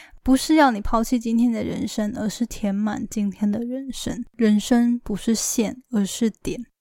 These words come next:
那我觉得这个就是说得很好，因为我们常常会觉得说，诶，人生好像它就是一条长长的赛道，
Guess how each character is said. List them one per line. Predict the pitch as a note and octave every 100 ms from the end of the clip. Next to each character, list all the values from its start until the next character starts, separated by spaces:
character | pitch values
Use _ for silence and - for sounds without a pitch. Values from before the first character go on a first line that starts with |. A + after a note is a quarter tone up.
| _ - A#3
那 | B3+
我 | A3
觉 | A3
得 | A3
这 | - C#4+
个 | A#3
就 | G#3+ A3+
是 | - A3+ G#3+
说 | A#3
得 | A3
很 | F#3+ G3+
好， | G#3
因 | A#3+
为 |
我 | C4
们 | G#3+ G#3
常 | G#3
常 |
会 | G#3 B3
觉 | G#3+
得 | G#3
说， | A3+
诶， | B3
人 | A3 G#3+
生 | G3+ B3
好 | A3+ G3+
像 | - A3+ A3 - - -
它 | - A3+
就 | A#3+
是 | A3 A#3
一 | B3+ B3
条 | - G3+ G#3
长 | - G#3+ G#3
长 | G#3
的 | G3 G3
赛 | - F#3+ F3 G#3
道， | G3 A#3